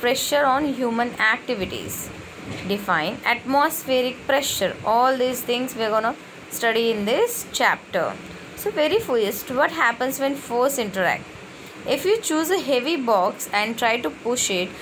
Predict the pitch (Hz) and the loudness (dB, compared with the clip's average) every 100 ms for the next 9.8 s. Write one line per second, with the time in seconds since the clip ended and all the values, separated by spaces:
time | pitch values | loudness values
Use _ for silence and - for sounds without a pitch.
0 | - - 226 226 262 - - 269 277 277 | -12 -4 -2 4 4 4 -2 2 4 4
1 | 247 240 269 208 196 170 165 - - - | 4 4 2 0 -4 -4 -6 -12 -16 -14
2 | - 202 175 180 - 269 277 330 - 262 | -6 2 2 2 2 -2 0 0 4 4
3 | 349 - 381 - 320 302 330 269 254 277 | 4 2 -2 0 0 2 0 2 2 2
4 | 285 - 214 220 - 247 247 269 202 220 | -2 -4 -4 -4 -2 -2 0 0 0 0
5 | - - - - - 220 214 220 - 262 | -4 -14 -14 -14 -4 -2 -2 -2 0 2
6 | 294 262 196 196 202 240 240 240 240 208 | 2 4 4 4 0 -4 -2 -4 -4 -2
7 | 190 175 180 247 277 277 - - 285 302 | 0 0 -2 -2 0 -2 -2 -2 2 2
8 | 311 - 294 311 285 226 214 208 226 233 | 0 0 0 2 2 4 4 2 -2 0
9 | 254 254 - - - 247 220 220 | 0 2 2 0 2 4 4 4